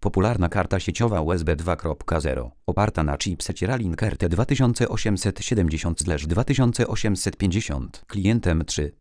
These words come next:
X trzy był mostek bezprzewodowy Trendnet T W sześćset osiemdziesiąt M B, oparty na chipsecie Ralink R T trzytysiące osiemset osiemdziesiąt trzy F,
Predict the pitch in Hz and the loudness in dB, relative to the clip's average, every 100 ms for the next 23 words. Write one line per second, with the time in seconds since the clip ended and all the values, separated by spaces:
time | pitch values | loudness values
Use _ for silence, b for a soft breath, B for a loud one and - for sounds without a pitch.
0 | 139 113 - - - - - - 135 117 | 0 0 -2 -14 -16 -20 -6 0 2 4
1 | 120 98 98 - 82 85 - 80 85 104 | 4 4 2 0 0 0 0 -2 0 0
2 | 101 - 82 67 80 - - - 80 104 | 0 2 2 2 -2 -4 -4 -4 -4 -4
3 | - 87 - 85 - - 104 85 85 101 | -2 -2 -2 -4 -2 0 0 0 0 2
4 | 90 78 85 71 - 110 78 69 90 80 | 2 2 0 -2 -4 -2 -2 -2 -2 -2
5 | 73 95 - 87 90 127 113 82 - 101 | -2 -4 -4 -4 -2 -2 -2 -2 -2 -2
6 | - 104 - 82 78 85 113 120 - - | -2 -2 0 -2 0 0 0 -2 0 0
7 | 104 90 98 - 120 117 90 80 85 - | 0 0 -2 -4 -2 0 0 0 -2 -2
8 | - 95 69 107 87 - - | -2 -2 -2 -4 -4 -8 -20